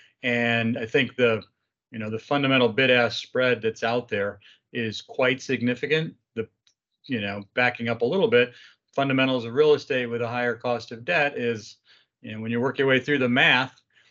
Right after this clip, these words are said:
the asset is generally worth less than it was before interest rates went up.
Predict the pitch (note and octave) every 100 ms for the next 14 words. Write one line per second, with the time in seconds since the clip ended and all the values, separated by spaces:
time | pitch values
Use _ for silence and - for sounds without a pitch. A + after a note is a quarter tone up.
0 | _ _ _ C#3+ B2+ C3 C#3 D#3+ C3 A2
1 | G2+ B2 D#3 F3+ F3 D3 D#3+ B2 D#3+ D3
2 | C3+ C3+ C3 B2+ C#3 D3 C3 B2 D#3 D#3+
3 | C3+ - A2+ G#2+ A2 G#2+ G2+